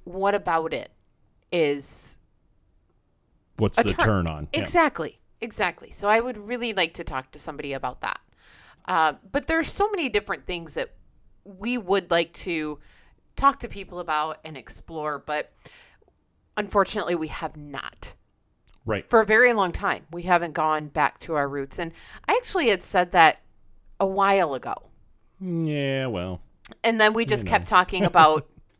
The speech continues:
Speaker 1: you know, other things, so
Speaker 2: So,
Speaker 1: we
Speaker 2: well,
Speaker 1: need to get back to it.
Speaker 2: we'll get there, and, uh, we just gotta do a little research and start, uh, putting together some ideas. If you guys think of anything you wanna hear about, please let us know, as always.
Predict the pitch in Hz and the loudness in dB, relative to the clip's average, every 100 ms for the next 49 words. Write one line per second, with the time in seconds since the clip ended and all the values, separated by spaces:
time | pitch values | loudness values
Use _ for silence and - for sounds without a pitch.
0 | _ 190 170 160 - 165 151 151 143 143 | _ -6 -2 0 0 0 0 -4 -10 -10
1 | 156 - 160 143 143 - _ _ - - | -16 -10 -8 -6 -8 -16 _ _ -20 -20
2 | - - - - _ _ _ _ _ - | -20 -20 -20 -20 _ _ _ _ _ -6
3 | 208 220 214 185 170 151 - 151 - - | -4 -2 -4 -6 -8 -10 -10 -12 -14 -10
4 | 208 190 - 139 196 - - 117 117 110 | -6 -6 -4 -6 -6 -12 -4 0 2 2
5 | 110 110 110 120 123 131 131 135 131 123 | 2 2 0 -2 -4 -6 -2 -4 -4 -4
6 | 123 156 156 175 - 117 - 120 117 - | -4 -4 -6 -8 -4 -4 -4 -6 -8 -8
7 | 120 110 - 135 120 120 120 107 101 110 | -6 -6 -6 -4 -4 -4 -4 -4 -4 -4
8 | 143 110 - 98 220 294 131 95 95 85 | -6 -6 -10 -6 -2 0 0 -4 -8 -10
9 | 76 73 76 73 78 76 65 87 69 - | -8 -8 -8 -8 -6 -6 -8 -10 -12 -10
10 | 65 - - 175 - 73 - 87 135 78 | -8 -6 -6 -8 -10 -10 -8 -8 -8 -8
11 | 73 110 143 87 | -6 -6 -6 -10